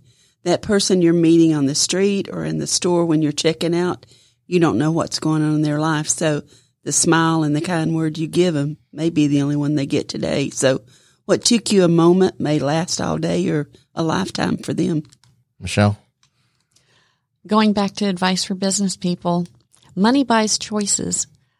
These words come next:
Speaker 3: And so many people are chasing the money, chasing the money, chasing the money because that buys them choices for their future. But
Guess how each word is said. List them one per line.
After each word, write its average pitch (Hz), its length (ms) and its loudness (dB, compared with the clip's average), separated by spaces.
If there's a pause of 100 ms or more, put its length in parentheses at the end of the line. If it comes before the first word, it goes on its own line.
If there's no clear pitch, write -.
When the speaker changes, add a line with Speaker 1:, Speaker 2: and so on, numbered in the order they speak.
(320)
Speaker 3:
And 185 260 0
so - 360 2
many 233 180 4
people 226 320 -2
are - 120 -4
chasing 208 560 0
the 202 60 2
money, 185 320 2
chasing 190 400 -2
the 190 60 2
money, 180 280 2
chasing 185 340 -2
the 185 60 2
money 175 260 2
because 170 240 -6
that 190 200 0
buys 185 260 0
them 185 120 2
choices 196 500 0
for - 140 -4
their 165 140 -2
future. 185 480 -2
But 160 260 -2